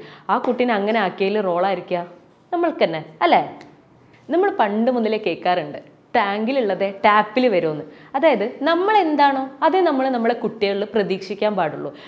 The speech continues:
അല്ലാതെ കുട്ടീനോട് നമ്മൾ പോയി പറയാം, "അതുപോലെ ചെയ്യ്, ഇതുപോലെ സംസാരിക്ക്, ഇതുപോലെ പെരുമാറണം." ഒരാളെടുത്ത് പോകുമ്പോൾ നമ്മൾ ഇങ്ങനെ റെസ്പെക്ട് ചെയ്യണം. അങ്ങനെയൊക്കെ നമ്മൾ ചെയ്യാതെ ഇപ്പം നമ്മൾ നമ്മളെ കുട്ടികളെ പഠിപ്പിച്ചിട്ട് വല്ല കാര്യമുണ്ടോ? ഒരു കാര്യവുമില്ല, അല്ലേ? അതുപോലെയാണ് നമ്മുടെ എല്ലാ കാര്യങ്ങളും.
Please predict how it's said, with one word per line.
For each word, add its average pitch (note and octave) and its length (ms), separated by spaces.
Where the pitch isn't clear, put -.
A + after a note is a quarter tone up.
അല്ലാതെ A3+ 460
കുട്ടീനോട് C4 320
നമ്മൾ C4 200
പോയി B3 200
പറയാം, F3 200
"അതുപോലെ A3 360
ചെയ്യ്, A3+ 440
ഇതുപോലെ E4 340
സംസാരിക്ക്, G3+ 560
ഇതുപോലെ G3+ 340
പെരുമാറണം." A3 560
ഒരാളെടുത്ത് C4 480
പോകുമ്പോൾ G3+ 240
നമ്മൾ G#3 220
ഇങ്ങനെ G#3 260
റെസ്പെക്ട് G3 360
ചെയ്യണം. F3 200
അങ്ങനെയൊക്കെ F4+ 400
നമ്മൾ D#4+ 440
ചെയ്യാതെ G#3+ 600
ഇപ്പം C#4+ 180
നമ്മൾ B3 240
നമ്മളെ A3+ 220
കുട്ടികളെ D4+ 440
പഠിപ്പിച്ചിട്ട് G#3 460
വല്ല G#3 400
കാര്യമുണ്ടോ? E3+ 460
ഒരു F#3+ 300
കാര്യവുമില്ല, E3 600
അല്ലേ? - 460
അതുപോലെയാണ് D4 520
നമ്മുടെ B3+ 340
എല്ലാ A#3+ 520
കാര്യങ്ങളും. E3 320